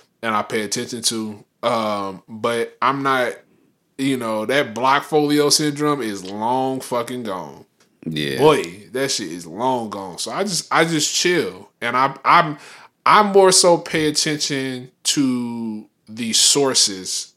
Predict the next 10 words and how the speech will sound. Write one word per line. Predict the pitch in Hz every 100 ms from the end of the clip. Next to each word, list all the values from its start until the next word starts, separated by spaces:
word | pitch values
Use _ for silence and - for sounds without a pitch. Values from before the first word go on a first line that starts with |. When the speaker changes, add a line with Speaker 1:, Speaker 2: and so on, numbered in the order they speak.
| _
Speaker 1:
I, | 110
what | 123 123
I | 123
feel | 135
like | 123 117
are | 110 113
great | 104 117 131
sources | - 131 117 - 101 95
of | - 95 101
news | 110 127 135 131 139 -